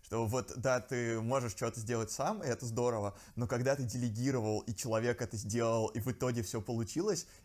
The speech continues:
это же еще круче, потому что ты как будто бы дополнительную, э, сл-, дополнительную структуру создал, и в итоге-то результат-то получше, может быть, даже, чем он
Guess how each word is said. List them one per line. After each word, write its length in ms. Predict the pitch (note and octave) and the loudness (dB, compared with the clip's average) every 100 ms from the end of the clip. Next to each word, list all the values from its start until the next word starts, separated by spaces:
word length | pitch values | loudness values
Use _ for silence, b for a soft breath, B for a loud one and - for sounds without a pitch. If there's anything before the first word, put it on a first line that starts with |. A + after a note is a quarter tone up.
| - | -8
это 200 | C3 D3 | -2 0
же 140 | B2 | 0
еще 280 | B2 A#2+ C#3 | 0 0 0
круче, 320 | B2+ C3+ G3+ C#3+ | 0 -2 -2 -2
потому 300 | C#3+ A#2 C3 | -4 -2 -2
что 120 | C3+ | -2
ты 120 | B2 | -4
как 120 | A#2+ A#2+ | -2 -4
будто 220 | A#2+ - | -4 -4
бы 140 | A2 | -2
дополнительную, 920 | G#2+ A2 A2+ B2 C3+ A2+ G#2+ G#2+ G#2+ G#2 B B _ | -2 0 -2 -2 -4 -4 -2 0 -2 -6 B B _
э, 400 | - G2+ G#2 G#2+ G2+ B | -6 -4 -2 -2 -4 B
сл-, 400 | - - D3 G#2 B2+ | -8 -4 -4 -4 -4
дополнительную 520 | B2+ C#3 C#3 C#3+ B2+ | -2 0 -2 -2 -4
структуру 760 | - C3+ - D3+ C3+ A#2+ A2+ | -2 -4 -2 0 2 2 2
создал, 560 | G#2+ A#2 G#2+ B2+ F3+ G3+ B B - | -2 -4 -2 0 0 -4 B B -6
и 420 | A#2 A#2 A#2 A2+ G2+ - | -2 0 0 0 -4 -12
в 200 | G#2+ A2+ | -8 -6
итоге-то 720 | G2+ C3 B2+ G#2+ G#2 G#2 G#2+ | -4 -2 -2 -4 -2 -2 -2
результат-то 500 | A2+ A2+ G#2+ A#2 A2 | -2 -4 -2 -4 -4
получше, 460 | G#2+ A2+ A2+ G#2 G#2+ | -4 -2 -2 -4 -4
может 260 | G2+ G#2 | -4 -4
быть, 140 | G#2 G2+ | -6 -6
даже, 260 | G#2 G#2+ | -4 -6
чем 220 | G#2 A2 G#2+ | -8 -10 -10
он 140 | A2 | -12